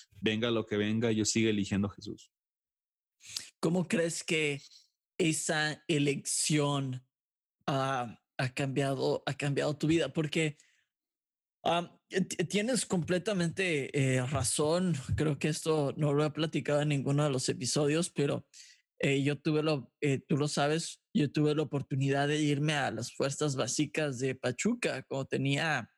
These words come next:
Speaker 2: catorce años.
Speaker 1: Así es.
Speaker 2: Y, y en, ah, bueno,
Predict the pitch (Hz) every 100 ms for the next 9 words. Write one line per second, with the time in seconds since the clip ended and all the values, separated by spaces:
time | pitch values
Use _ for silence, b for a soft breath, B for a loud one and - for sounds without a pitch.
0 | _ - 139 - 147 143 147 151 202 185
1 | 127 127 - _ - 95 107 104 - -
2 | _ _ _ _ 160 156 156 156 156 147
3 | 139 - _ _ _ _ _ _ _ _
4 | _ - - _ 175 180 175 170 170 170
5 | 165 156 117 - _ 147 165 196 247